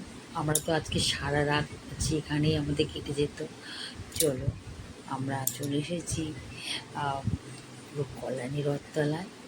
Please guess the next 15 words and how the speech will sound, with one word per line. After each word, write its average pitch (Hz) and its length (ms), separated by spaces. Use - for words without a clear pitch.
প্যান্ডেল 143 640
এত 151 220
সুন্দর 180 420
হয়েছে। 165 540
আহ, 147 280
চলো 165 280
তোমাদের 175 400
ভেতরে, 156 500
তোমাদের 156 380
ঘুরে 156 280
দেখাই। 147 520
ভেতরে 190 320
কারুকার্য 170 600
অনেক 165 460
সুন্দর, 151 460